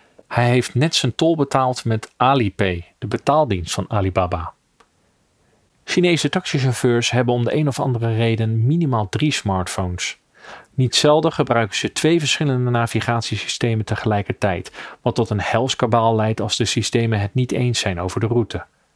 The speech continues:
Ze wijzen de taxichauffeurs ook stevast op alle camera's. Meestal werken die volgens de chauffeurs niet.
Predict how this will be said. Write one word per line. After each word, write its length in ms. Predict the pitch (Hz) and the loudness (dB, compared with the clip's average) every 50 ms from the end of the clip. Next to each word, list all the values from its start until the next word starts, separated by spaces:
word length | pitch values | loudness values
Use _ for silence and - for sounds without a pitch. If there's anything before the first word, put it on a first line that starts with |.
| _ _ _ _ _ _ _ _ _ _ _ | _ _ _ _ _ _ _ _ _ _ _
Ze 200 | - - - 120 | -6 0 0 2
wijzen 420 | 110 120 120 120 117 - - 123 | 4 4 4 4 2 0 0 0
de 220 | 113 113 113 110 - _ _ - | 2 4 2 2 0 _ _ -4
taxichauffeurs 880 | - 147 - - - 123 117 123 117 - - 123 117 117 113 - - _ | -4 -4 -2 -2 -4 -2 -2 -2 -2 0 0 2 2 2 0 -2 -6 _
ook 260 | - 127 120 - - | -2 -2 -2 0 -2
stevast 600 | - - - 165 156 156 147 - - 131 120 - - | -4 -2 0 0 0 0 0 0 0 -2 -2 -4 -8
op 120 | - - | -8 -4
alle 200 | - 131 117 110 | -2 -2 -2 -2
camera's. 760 | - - 151 156 143 104 92 87 85 87 - - - - _ _ _ - - - - - _ | 0 0 0 0 0 0 -2 -4 -4 -4 -6 -8 -8 -10 _ _ _ -20 -20 -20 -20 -16 _
Meestal 420 | - 123 127 131 135 - - 165 | 0 2 2 2 2 2 0 0
werken 320 | 147 143 131 127 120 - 135 | 2 2 2 2 0 -2 -2
die 120 | 139 135 | -4 -2
volgens 340 | - - 117 117 120 123 - | 0 0 0 0 0 -2 -4
de 80 | - 117 | -4 -4
chauffeurs 500 | - - 110 - - 117 104 98 90 - | -2 -4 -6 -2 -2 0 0 -2 -2 -4
niet. 300 | 95 92 - - - | -8 -8 -8 -8 -14